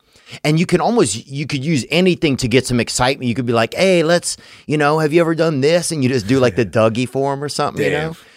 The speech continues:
Speaker 1: You just do, like, some, like, <laughs> "Have you ever done the Soldier Boy?" You just do something like that. Just
Speaker 2: Yeah, you do something crazy that
Speaker 1: that
Speaker 2: they've
Speaker 1: they
Speaker 2: never seen.
Speaker 1: <laughs> Yeah, yeah, yeah,
Speaker 2: They've
Speaker 1: yeah.
Speaker 2: never even seen
Speaker 1: Yeah,
Speaker 2: it.
Speaker 1: yeah.
Speaker 2: <laughs> You're incredible. This is gonna be a
Speaker 1: Yeah.
Speaker 2: hit. This is a hit.
Speaker 1: Yeah, this is a, it could
Speaker 2: <laughs> This
Speaker 1: be
Speaker 2: is a
Speaker 1: anything.
Speaker 2: fucking hit.
Speaker 1: Yeah, like,
Speaker 2: The
Speaker 1: even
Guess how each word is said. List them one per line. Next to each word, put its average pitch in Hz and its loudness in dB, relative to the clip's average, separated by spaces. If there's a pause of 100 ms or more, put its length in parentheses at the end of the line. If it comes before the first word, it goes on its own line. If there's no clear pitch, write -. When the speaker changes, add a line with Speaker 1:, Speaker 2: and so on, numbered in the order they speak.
(120)
Speaker 1:
You 117 2
just 120 -2
do, 131 4
like, 123 4
some, 131 -2
like, 117 0
<laughs> 110 -2
"Have 131 -2
you 143 2
ever 143 0
done 139 2
the 123 0
Soldier 127 0
Boy?" 139 4
You 156 2
just 113 -2
do 143 4
something 135 0
like 123 0
that. 113 -2
Just 117 0
Speaker 2:
Yeah, 107 4
you 92 -2
do 104 -4
something 90 -10
crazy 107 -2
that 73 -14
Speaker 1:
that 127 4
Speaker 2:
they've 104 2
Speaker 1:
they 104 2
Speaker 2:
never 101 0
seen. 120 -4
Speaker 1:
<laughs> - 8
Yeah, 131 2
yeah, 123 -4
yeah, 139 0
Speaker 2:
They've 131 0
Speaker 1:
yeah. 113 -4
Speaker 2:
never 117 2
even 107 0
seen 139 -4
Speaker 1:
Yeah, 123 -6
Speaker 2:
it. - -6 (1400)
Speaker 1:
yeah. - -6
Speaker 2:
<laughs> - -20
You're 127 -4
incredible. 107 -2 (180)
This 127 -10
is 123 -10
gonna 104 -2
be 277 -2
a - -2
Speaker 1:
Yeah. - 2
Speaker 2:
hit. - -8
This 170 -6
is 175 -4
a 98 0
hit. 120 0
Speaker 1:
Yeah, 143 2
this 127 -2
is 180 2
a, 131 -2
it 175 -2
could 170 2
Speaker 2:
<laughs> - -
This - -2
Speaker 1:
be 170 2
Speaker 2:
is 120 0
a - 0
Speaker 1:
anything. 214 2
Speaker 2:
fucking 131 -2
hit. 120 2
Speaker 1:
Yeah, 147 -2 (380)
like, 170 2
Speaker 2:
The 175 -2
Speaker 1:
even 202 -2